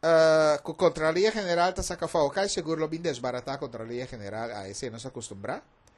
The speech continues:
De un rapport bastante extenso, Contraloría General de Corsori a analizar todo detalle, ¿no? de compra y venta de edificios, ¿no? de casa de Corsori.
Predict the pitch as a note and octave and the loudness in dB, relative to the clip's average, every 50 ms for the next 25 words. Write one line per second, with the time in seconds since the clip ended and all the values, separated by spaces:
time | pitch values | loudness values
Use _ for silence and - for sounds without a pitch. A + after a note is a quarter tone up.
0 | _ _ _ - - - - - - - - _ - - D3 E3 G3+ A3+ A#3 A3+ | _ _ _ -20 -20 -20 -20 -20 -20 -20 -20 _ -2 2 4 6 6 8 6 6
1 | - - G3 G3 G3+ G3+ F#3+ F3 D#3+ - G3+ G3 G3+ G#3 A3 G#3 - - - G#3 | 6 6 6 4 4 4 0 -2 0 2 2 2 2 0 -2 -4 -2 0 0 0
2 | G#3 G#3 G3+ - G#3 G3+ F3+ - F3 D#3+ E3+ F3+ G3 G3+ - G3+ F#3+ F3+ E3+ E3 | 0 0 -2 -2 0 0 -2 0 -2 -2 0 0 -2 -2 -4 -6 -6 -4 -2 0
3 | E3+ E3+ E3+ F3+ - - E3+ - - E3 E3 E3+ E3+ F3+ F3+ - - - D#3 D#3+ | 0 0 0 -2 -4 -4 -4 -2 0 0 0 0 -2 -4 -6 -8 -4 -4 -4 -2
4 | - - F3 E3+ D#3 D#3 D3+ D3+ - D#3+ D#3 - _ - A#3+ A#3+ B3+ B3+ B3 B3 | 0 0 0 0 0 -2 -4 -4 -4 -6 -6 -4 _ 2 2 4 2 4 2 2
5 | A3 - - F#3+ F3+ F3+ F3+ F#3 F3+ F3 D#3 D3+ D#3+ D#3 D#3+ - _ - F3 F3 | 2 2 2 2 2 2 2 2 0 -2 -4 -6 -6 -6 -8 -8 _ 2 2 2
6 | F3+ F#3+ F#3 - G3+ G3 - F3+ D3+ C3 C#3+ D#3 E3 E3+ F3 F#3+ E3+ D#3+ D3+ C#3+ | 2 0 -4 -6 -6 -6 -6 -8 -4 0 0 0 0 0 -4 -4 -4 -2 -4 -4
7 | C#3+ C#3 - E3 E3 - - D#3+ C#3+ C#3+ D3 - - D3 C#3 C#3+ D3 C#3+ D#3+ D3+ | -4 -6 -8 -8 -6 -4 -4 -4 -4 -8 -10 -6 -4 -2 0 0 -2 -4 -8 -8
8 | - E3 D3 - - C3+ B2+ B2 | -6 -6 -6 -4 -4 -4 -4 -6